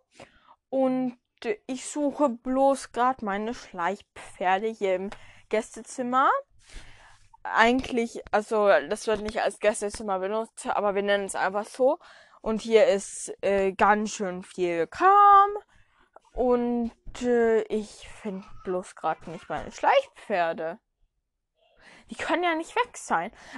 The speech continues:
Also, sie sind nicht in meinem Zimmer, das weiß ich ganz genau. Ähm, ich guck hier grad nach einer grünen Kiste, weil da drin sind die.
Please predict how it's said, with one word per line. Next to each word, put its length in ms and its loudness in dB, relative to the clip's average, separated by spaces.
Also, 240 -2
sie 180 -6
sind 240 0
nicht 180 -2
in 120 0
meinem 260 0
Zimmer, 320 2
das 220 -4
weiß 320 0
ich 140 -16
ganz 280 -2
genau. 640 2
Ähm, 480 -2
ich 280 -16
guck 240 -2
hier 140 -6
grad 180 -2
nach 240 -8
einer 140 -6
grünen 520 -2
Kiste, 600 0
weil 160 -4
da 180 -2
drin 280 -10
sind 340 -14
die. 300 -6